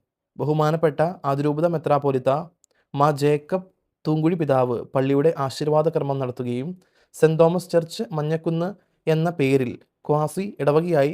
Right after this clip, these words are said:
അംഗീകരിക്കുകയും ചെയ്തു. ഇടവകയുടെ തിരുനാൾ പുതുഞായറാഴ്ച നടത്തുവാൻ തീരുമാനമായി. പതിമൂന്ന് അഞ്ച് രണ്ടായിരത്തി മൂന്നിൽ ബഹുമാനപ്പെട്ട ടോണി നീലങ്കാവിൽ അച്ഛൻ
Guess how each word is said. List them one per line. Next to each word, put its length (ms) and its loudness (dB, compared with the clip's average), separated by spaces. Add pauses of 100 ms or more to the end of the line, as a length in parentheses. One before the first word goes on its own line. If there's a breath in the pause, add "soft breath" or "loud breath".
അംഗീകരിക്കുകയും 580 -2
ചെയ്തു. 260 -4 (500 soft breath)
ഇടവകയുടെ 480 2
തിരുനാൾ 340 -2 (380 soft breath)
പുതുഞായറാഴ്ച 840 0 (220)
നടത്തുവാൻ 600 -2
തീരുമാനമായി. 640 -4 (1040)
പതിമൂന്ന് 540 4
അഞ്ച് 280 0
രണ്ടായിരത്തി 600 0
മൂന്നിൽ 460 -2 (1200)
ബഹുമാനപ്പെട്ട 640 2
ടോണി 320 2
നീലങ്കാവിൽ 600 2
അച്ഛൻ 240 -4